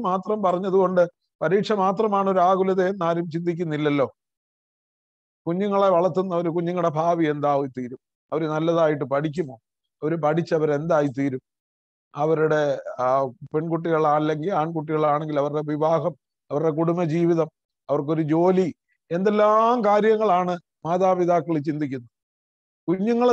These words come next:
തന്നെ അവരവരെ കുറിച്ച് എന്തെല്ലാം ചിന്തിക്കും, എന്തെല്ലാം ആഗ്രഹങ്ങളുണ്ട്. വീട്ടിലെ ഉപജീവന ചിന്തകള് അത് നമ്മെ വളരെ ആകുലപ്പെടുത്തും. ഒരു കടമെടുത്ത് ഒരു വീട് വെച്ച ഒരാളിന് ആ കടം തിരിച്ചടയ്ക്കാനുള്ള ഉത്കണ്ഠയുണ്ട്, ആകുലതയുണ്ട്.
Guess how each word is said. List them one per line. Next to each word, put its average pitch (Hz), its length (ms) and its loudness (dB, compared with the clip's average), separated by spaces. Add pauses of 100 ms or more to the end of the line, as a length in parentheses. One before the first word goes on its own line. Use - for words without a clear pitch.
തന്നെ 220 260 2
അവരവരെ 208 420 4
കുറിച്ച് 196 260 0
എന്തെല്ലാം 190 420 2
ചിന്തിക്കും, 151 320 -6 (600)
എന്തെല്ലാം 190 360 0 (120)
ആഗ്രഹങ്ങളുണ്ട്. 175 720 -4 (1700)
വീട്ടിലെ 214 420 2 (360)
ഉപജീവന 214 600 2
ചിന്തകള് 196 460 0 (220)
അത് 180 200 0
നമ്മെ 190 300 0
വളരെ 180 240 2 (100)
ആകുലപ്പെടുത്തും. 165 600 -2 (960)
ഒരു 180 180 -2
കടമെടുത്ത് 196 560 2
ഒരു 190 160 4
വീട് 208 260 2
വെച്ച 196 240 0
ഒരാളിന് 185 460 2
ആ - 20 0 (140)
കടം 185 300 0
തിരിച്ചടയ്ക്കാനുള്ള 180 840 0 (120)
ഉത്കണ്ഠയുണ്ട്, 156 760 -4
ആകുലതയുണ്ട്. 160 500 -2